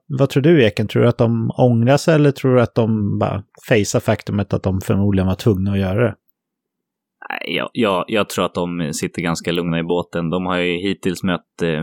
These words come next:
Speaker 2: Philadelphia och Washington som ändå ska vara de, en av de större toppfavoriterna. Och det är inte hållbart att de kommer landa på de sjuttionio procent när säsongen är slut, tror jag.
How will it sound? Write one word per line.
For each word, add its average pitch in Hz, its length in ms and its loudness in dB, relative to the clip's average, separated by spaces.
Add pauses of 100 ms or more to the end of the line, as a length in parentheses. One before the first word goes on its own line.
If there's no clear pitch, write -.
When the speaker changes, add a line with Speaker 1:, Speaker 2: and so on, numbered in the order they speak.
(120)
Speaker 2:
Philadelphia 85 720 -4
och 82 600 -6 (240)
Washington 90 500 -4
som 85 160 -8
ändå 87 260 -4
ska 90 200 -6
vara 85 260 0
de, 80 100 -4
en 87 200 -6
av 85 80 -2
de 82 300 -4
större 87 460 -4
toppfavoriterna. 78 720 -6
Och 82 80 -6
det 90 80 -2
är 90 40 0
inte 90 220 -6
hållbart 85 680 -4
att 82 160 -4
de 80 500 -4
kommer 85 260 -6
landa 85 360 -4
på 87 140 -6
de 80 140 -2
sjuttionio 82 520 -2
procent 82 420 -8
när 80 140 -4
säsongen 80 400 -4
är 80 40 -4
slut, 87 280 -4
tror - 160 -8
jag. - 80 -10